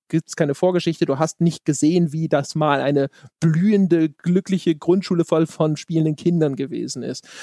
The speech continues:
Und das ist tatsächlich ein durchaus, äh, wichtiger und auch deswegen bemerkenswerter Unterschied, weil dadurch bekommt das Ganze tatsächlich eine historische Dimension sozusagen, wo du auch weißt, es gab mal ein Vorher, wo es nicht so gewesen ist.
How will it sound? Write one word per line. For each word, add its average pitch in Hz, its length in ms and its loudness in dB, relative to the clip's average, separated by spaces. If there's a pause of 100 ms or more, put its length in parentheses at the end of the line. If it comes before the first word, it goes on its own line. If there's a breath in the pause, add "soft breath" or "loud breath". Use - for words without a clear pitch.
(260 loud breath)
Und 143 160 0
das 165 140 4
ist 202 80 0
tatsächlich 175 360 2
ein 151 280 0
durchaus, 170 480 2 (300)
äh, 135 640 2 (520)
wichtiger 220 840 -2
und 156 180 -2
auch 151 140 0
deswegen 160 320 0
bemerkenswerter 143 720 -2
Unterschied, 147 600 0
weil 131 120 -2
dadurch 160 380 2
bekommt 165 380 0
das - 180 0
Ganze 160 380 2
tatsächlich 170 420 0
eine 151 80 2
historische 175 640 0
Dimension 160 640 2
sozusagen, 127 640 -2
wo 143 80 0
du 143 100 0
auch 143 260 0
weißt, 147 300 0
es - 160 -4
gab 156 340 2
mal 156 220 2
ein 139 220 -2
Vorher, 175 800 0
wo 156 140 0
es - 180 -6
nicht 175 340 -2
so 127 160 -4
gewesen 101 500 -14
ist. 147 220 -20